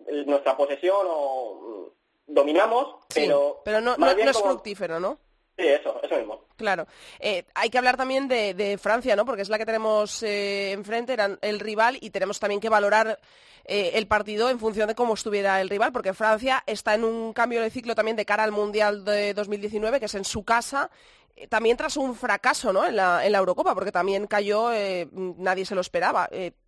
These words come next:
Speaker 2: ¿cómo has visto al, al equipo galo de cara al futuro?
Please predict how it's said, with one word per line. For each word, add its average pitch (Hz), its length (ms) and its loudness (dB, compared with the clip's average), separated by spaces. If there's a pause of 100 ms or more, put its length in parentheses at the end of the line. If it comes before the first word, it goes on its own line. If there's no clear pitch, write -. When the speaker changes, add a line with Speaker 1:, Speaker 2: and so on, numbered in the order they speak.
(180)
Speaker 2:
¿cómo 269 360 4 (240)
has 240 160 2
visto 247 260 -2
al, 190 300 2
al 196 340 0
equipo 202 1040 0 (300)
galo 202 480 4
de - 80 -2
cara 202 180 0
al 202 80 -2
futuro? 214 360 -8